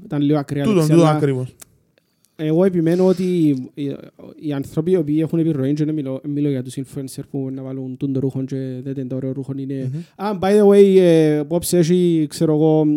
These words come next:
Speaker 1: ε, διαδήλωση και αμέσως θέλω να πάτε γιατί πρέπει», ας πούμε, αλλά
Speaker 2: Αν θέλει κάποιος influencer να κάνει το φεστιβάλ μας όμως,
Speaker 1: Ναι, εντάξει.
Speaker 2: με, με
Speaker 1: Δωρε-, δωρεάν.
Speaker 2: <laughs> Ε, ε, μεγάλα καθόλου.
Speaker 1: <laughs> Κα-, ε, ε, δικό σας το φεστιβάλ, ρε;
Speaker 2: Ε,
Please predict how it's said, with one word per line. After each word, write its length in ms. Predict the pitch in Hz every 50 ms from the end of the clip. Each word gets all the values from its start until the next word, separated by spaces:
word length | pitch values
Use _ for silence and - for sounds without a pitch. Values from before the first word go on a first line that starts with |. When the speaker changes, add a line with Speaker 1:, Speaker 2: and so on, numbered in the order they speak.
| 156
Speaker 1:
ε, 160 | 151 151 147
διαδήλωση 500 | 147 151 160 147 147 156 160 160 - 185
και 100 | 165 170
αμέσως 340 | 151 139 143 151 147 151 143
θέλω 140 | - 156 151
να 100 | 160 147
πάτε 200 | 135 131 139 147
γιατί 280 | 143 131 131 143 139 135
πρέπει», 260 | - - 135 135 139
ας 120 | 127 -
πούμε, 160 | - 147 135 135
αλλά 100 | 135 143
Speaker 2:
Αν 80 | 147 143
θέλει 160 | - 160 156
κάποιος 220 | 170 160 165 160
influencer 320 | 185 175 - 190 175 - 160
να 80 | 135
κάνει 140 | 131 139 151
το 100 | 165 165
φεστιβάλ 360 | 151 170 147 - 127 135 147 156
μας 180 | 156 117 110
όμως, 420 | 135 170 196 208 196 - - - 185 208
Speaker 1:
Ναι, 80 | 247 208
εντάξει. 420 | 160 151 175 - 202 196 165 85
Speaker 2:
με, 80 | 127 156
με 120 | 160 - - -
Speaker 1:
Δωρε-, 360 | 170 151 175 170 - - - 160
δωρεάν. 540 | 143 175 165 156 156 147 147 175 196 202 -
Speaker 2:
<laughs> 260 | - - - - -
Ε, 60 | 190 170 180
ε, 40 | 196
μεγάλα 360 | 185 180 165 143 143 156 180
καθόλου. 380 | 180 165 160 - 175 170 160 - -
Speaker 1:
<laughs> 60 | 220 208 190 107 143 143 147 220 - - 285 208 156 - - - - 131 - - _ _ _
Κα-, 140 | - 180 170 -
ε, 140 | 165 151 156 156 _ _ -
ε, 100 | - 151
δικό 180 | 143 156 165
σας 160 | 170 - 208
το 80 | - 226
φεστιβάλ, 380 | 208 226 - - 233 254 247 269
ρε; 80 | 294
Speaker 2:
Ε, 60 | -